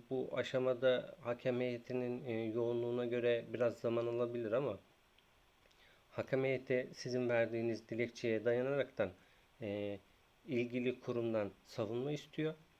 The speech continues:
Bu savunma geldikten sonra da, e, sizin dilekçeniz ve savunma, e, hakem heyeti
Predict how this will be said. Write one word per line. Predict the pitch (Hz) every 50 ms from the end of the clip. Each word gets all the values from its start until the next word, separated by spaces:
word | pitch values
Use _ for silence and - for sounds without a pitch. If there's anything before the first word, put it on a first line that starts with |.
| _ _ - - _ _ _ _ _ _ _ _ _ - - _ _ _ _
Bu | 127 117
savunma | - - 135 135 135 135 131 123 120
geldikten | 110 120 123 127 123 123 - - - 139 135
sonra | 131 - - 120 113 110 104 98
da, | 107 101 95 92 - - - - _ _ -
e, | 107 104 107 107 107 107 110
sizin | - - - 117 117 123 120 117 117 - _ -
dilekçeniz | 110 110 110 104 - - 107 101 98 95 92 - -
ve | 117 110 104
savunma, | - - 113 110 117 120 117 110 107 98 107 - - - - - - _ _
e, | 107 101 98 98 92
hakem | 95 110 - - 127 120 110 113 107 - -
heyeti | - 117 110 104 98 - - - 107 101